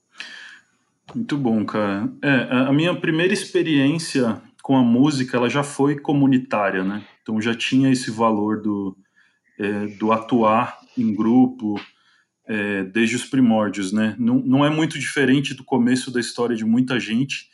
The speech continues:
que é começar tocando numa igreja, né? É, é, eu sou de uma família extremamente católica e,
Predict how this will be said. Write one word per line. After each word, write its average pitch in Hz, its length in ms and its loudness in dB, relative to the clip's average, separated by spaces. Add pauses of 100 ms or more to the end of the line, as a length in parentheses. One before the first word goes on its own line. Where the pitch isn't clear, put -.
(200)
que - 80 -8
é - 40 -6
começar 117 420 -2
tocando 113 400 -2
numa 110 200 2
igreja, 123 520 -2 (120)
né? 117 160 -8 (760)
É, 101 540 -4 (320)
é, 107 300 -4
eu 101 60 -4
sou 113 220 -4
de 117 80 -4
uma 113 160 4
família 113 640 0
extremamente 123 600 0
católica 131 800 -2 (540)
e, 104 680 -6